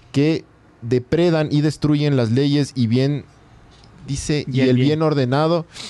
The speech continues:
Speaker 1: imperio español en América bajo la incitación apoyada por intereses económicos y territoriales de la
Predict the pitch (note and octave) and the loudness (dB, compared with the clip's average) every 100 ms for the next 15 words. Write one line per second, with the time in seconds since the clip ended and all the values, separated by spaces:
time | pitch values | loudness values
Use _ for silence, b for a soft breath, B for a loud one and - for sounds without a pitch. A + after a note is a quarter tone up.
0 | B - B2+ C#3+ D3+ - C3+ C#3+ D#3 C3+ | B -2 0 2 0 0 0 0 0 0
1 | C3+ D3 D3 C3+ C#3+ C#3 C3 C#3 C3+ B2+ | 0 0 0 2 0 2 0 2 2 4
2 | C3 C3+ C#3 C3+ - C3+ B2 A#2+ - D3+ | 2 0 -2 -4 -2 -4 -2 -4 -2 -2
3 | D#3+ C3 - A#2 B2 C3+ C#3 - B2 B2+ | -2 -4 0 2 2 2 0 0 0 0
4 | A#2 A#2 B2+ B2 C3+ C#3 D3 C#3+ B2+ A2+ | 0 -2 -2 -4 -2 -2 -2 -2 -2 -2
5 | A#2 A#2+ C3+ C3+ C3+ C#3 B2 A#2+ B2+ | -4 -2 0 2 2 0 2 2 0